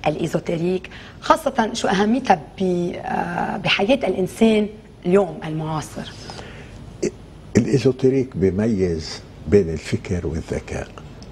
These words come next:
Speaker 2: بين الدماغ والفكر، بين النفس والذات والروح. هالأهمية هيدي بتعطيه الإنسان دقة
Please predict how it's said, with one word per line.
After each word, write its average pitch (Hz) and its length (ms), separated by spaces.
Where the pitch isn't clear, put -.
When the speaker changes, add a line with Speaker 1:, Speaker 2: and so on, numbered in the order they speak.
Speaker 2:
بين 95 220
الدماغ 95 580
والفكر، - 560
بين 92 220
النفس 85 480
والذات 92 680
والروح. 80 540
هالأهمية 104 760
هيدي 85 460
بتعطيه - 400
الإنسان 95 840
دقة 104 480